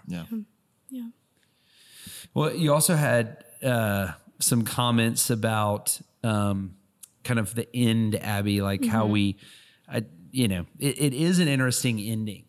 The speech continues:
Speaker 3: in
Speaker 2: Mm-hmm.
Speaker 3: Jonah.
Speaker 2: Right. Yeah. Every time I finish reading Jonah, I'm just like, "Oh man," like, it just doesn't feel
Speaker 3: What happens?
Speaker 2: right. Like, there's no conclusion, like you said. Um, but I think it was helpful that you kind of,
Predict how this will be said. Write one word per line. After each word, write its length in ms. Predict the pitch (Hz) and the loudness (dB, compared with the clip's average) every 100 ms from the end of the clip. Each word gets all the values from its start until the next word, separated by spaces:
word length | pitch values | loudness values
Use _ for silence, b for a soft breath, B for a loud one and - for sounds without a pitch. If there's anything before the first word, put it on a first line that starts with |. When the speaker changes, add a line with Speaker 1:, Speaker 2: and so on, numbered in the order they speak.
| - | -8
Speaker 3:
in 120 | 233 | -4
Speaker 2:
Mm-hmm. 240 | 180 110 104 | 0 2 0
Speaker 3:
Jonah. 520 | 98 92 90 110 107 - | -2 -6 -10 -16 -20 -8
Speaker 2:
Right. 320 | 233 220 214 _ B B B B | -6 -6 -8 _ B B B B
Yeah. 140 | 240 | 2
Every 180 | 226 233 | 4 4
time 180 | 247 247 | 4 4
I 60 | 226 | 4
finish 340 | 240 226 226 | 2 2 2
reading 240 | 220 214 | 2 0
Jonah, 240 | 208 202 208 | -2 -4 -4
I'm 100 | 202 | -4
just 220 | 202 - | 0 0
like, 180 | 208 185 - | -2 -16 -12
"Oh 360 | - 269 233 - _ _ - - 392 | -10 -8 -10 -14 _ _ -12 -4 -2
man," 240 | 208 240 - B B B | -2 -4 -16 B B B
like, 120 | 240 | -2
it 60 | 247 | 4
just 180 | 254 - | 6 8
doesn't 340 | 247 254 226 | 8 8 4
feel 360 | - - 247 220 | -2 4 6 8
Speaker 3:
What 60 | 208 | 8
happens? 520 | 208 202 113 85 - | 6 4 0 -2 4
Speaker 2:
right. 280 | 233 285 - | 6 6 6
Like, 200 | 202 202 | 4 4
there's 200 | 208 214 | 4 4
no 140 | 202 | 2
conclusion, 800 | 202 208 185 254 247 170 131 - - | -2 -6 2 2 4 2 -2 -8 -10
like 200 | 202 202 | -10 -2
you 80 | |
said. 500 | 185 - 214 190 185 - | 2 2 2 0 -4 -2
Um, 380 | 190 175 151 202 B B B | 0 0 -2 -8 B B B
but 80 | 220 | 2
I 60 | 220 | 4
think 200 | 269 247 | 4 4
it 40 | |
was 160 | 202 - | 4 2
helpful 340 | 240 - 214 | 0 0 -2
that 140 | 190 | -2
you 120 | 143 185 | -4 -8
kind 220 | 214 190 | -8 -10
of, 140 | 185 | -10